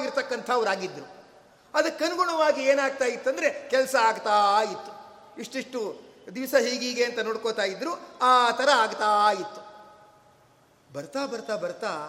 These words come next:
ಆ ವಿದ್ಯೆ ಹೊಟ್ಟೋಯ್ತು. ಅಲ್ಲ ನೋಡಿ, ದೇವ್ರ ನೈವೇದ್ಯ ಅಂತ ಅಗಿಷ್ಟಿಕೆಯಲ್ಲಿ ಏನೋ ಒಂದು ಸಣ್ಣ ಪಾತ್ರೆ ಇಟ್ಟು ದೇವ್ರ ನೈವೇದ್ಯ ಅಂತ ಮಾಡಿದ್ರೆ,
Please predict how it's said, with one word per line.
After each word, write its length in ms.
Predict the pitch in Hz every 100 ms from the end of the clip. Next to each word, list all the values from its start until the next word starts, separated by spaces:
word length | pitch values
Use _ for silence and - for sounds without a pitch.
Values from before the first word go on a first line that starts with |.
| - -
ಆ 60 | 156
ವಿದ್ಯೆ 320 | 147 147 233
ಹೊಟ್ಟೋಯ್ತು. 460 | 160 160 202 - - - - - - - - - _ _ _ _ -
ಅಲ್ಲ 140 | 165
ನೋಡಿ, 420 | 165 185 147 - - - _ -
ದೇವ್ರ 280 | 151 214 214
ನೈವೇದ್ಯ 500 | 202 196 202 190 185
ಅಂತ 240 | 185 185 175
ಅಗಿಷ್ಟಿಕೆಯಲ್ಲಿ 680 | 165 208 - 208 196 190
ಏನೋ 240 | 185 185 - - - -
ಒಂದು 360 | 180 190 180 170
ಸಣ್ಣ 200 | 214 202
ಪಾತ್ರೆ 340 | 190 190 196
ಇಟ್ಟು 220 | 190 185
ದೇವ್ರ 200 | 190 202
ನೈವೇದ್ಯ 560 | 196 202 196 208 - 196
ಅಂತ 180 | 190 185
ಮಾಡಿದ್ರೆ, 480 | 180 180 156 170